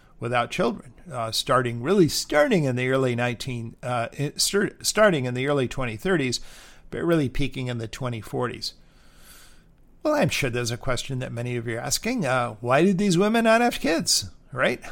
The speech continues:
Well, <laughs> there is evidence that some of the rise in childness may be due to rising rates of involuntary infertility by birth cohort. And there's been a lot of, um, articles on that, so I'm sure that you've all seen many of them. For example,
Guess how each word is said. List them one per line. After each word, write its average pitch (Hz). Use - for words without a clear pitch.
Well, 208
<laughs> -
there 185
is 233
evidence 190
that 147
some 311
of 294
the 196
rise 147
in 131
childness 127
may 143
be 147
due 131
to 127
rising 120
rates 117
of 135
involuntary 131
infertility 120
by 127
birth 117
cohort. 113
And 135
there's 139
been -
a 214
lot 139
of, 123
um, 131
articles 139
on 131
that, 127
so 127
I'm 117
sure 139
that 127
you've 131
all 127
seen 135
many 127
of 127
them. 123
For 127
example, 123